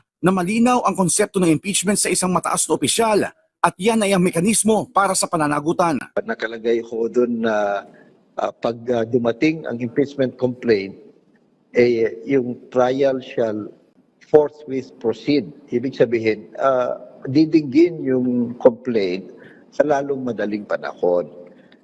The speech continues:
Speaker 2: So, ngayon, ang, ah, may nagsasabi na dahil nag, ah, end na daw yung session, ah, days ng session, ah, ah,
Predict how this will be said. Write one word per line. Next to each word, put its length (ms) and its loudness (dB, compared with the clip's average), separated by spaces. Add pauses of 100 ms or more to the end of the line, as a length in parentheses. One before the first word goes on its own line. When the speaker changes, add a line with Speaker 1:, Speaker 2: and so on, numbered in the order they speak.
(140)
Speaker 2:
So, 560 -2 (160)
ngayon, 480 0
ang, 240 -6
ah, 400 -2
may 160 -2
nagsasabi 640 -2
na 160 -2
dahil 640 -2 (400)
nag, 400 -2
ah, 560 0 (720)
end 240 2
na 120 -2
daw 200 2
yung 240 -4
session, 600 -2
ah, 440 -2 (320)
days 400 0
ng 200 -4
session, 480 2
ah, 120 0 (160)
ah, 260 2